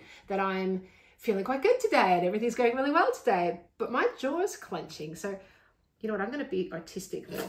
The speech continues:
<laughs> and I'm gonna do like a bolt, like a, well, it looks more like weights for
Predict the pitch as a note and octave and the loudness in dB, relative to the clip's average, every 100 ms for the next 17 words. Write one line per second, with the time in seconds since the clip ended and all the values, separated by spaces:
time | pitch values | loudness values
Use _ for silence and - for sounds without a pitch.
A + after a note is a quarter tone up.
0 | - _ - - G3 G3 F#3+ G3+ G3+ F#3 | -12 _ -10 -2 -2 -2 -4 -6 -4 -2
1 | F3 E3 D3 - E3 G3+ B3 - _ _ | -4 -6 -10 -10 -6 -6 -6 -16 _ _
2 | - - D3+ D#3+ _ _ _ _ _ _ | -16 -12 -12 -14 _ _ _ _ _ _
3 | E3 E3 - F3 E3 C#3+ D3+ - F#3 - | -16 -14 -14 -14 -12 -12 -14 -16 -18 -14
4 | B2+ - - | -14 -14 -18